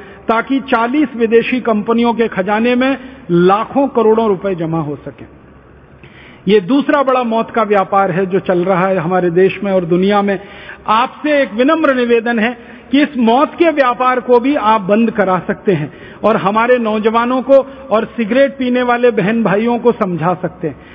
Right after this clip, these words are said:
एक डॉक्टर की जो समझाइश होती है वो किसी दूसरे की नहीं हो सकती है,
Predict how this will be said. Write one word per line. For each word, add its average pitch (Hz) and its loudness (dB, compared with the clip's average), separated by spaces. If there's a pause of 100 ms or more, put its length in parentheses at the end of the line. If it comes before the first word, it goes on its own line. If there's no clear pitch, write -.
(160)
एक 214 2
डॉक्टर 214 -2
की 320 4
जो 311 4
समझाइश 233 -2
होती 214 -2
है 196 -4 (100)
वो 208 2
किसी 254 -2
दूसरे 214 0
की 247 -6
नहीं 208 0
हो 180 2
सकती 202 -2
है, 175 2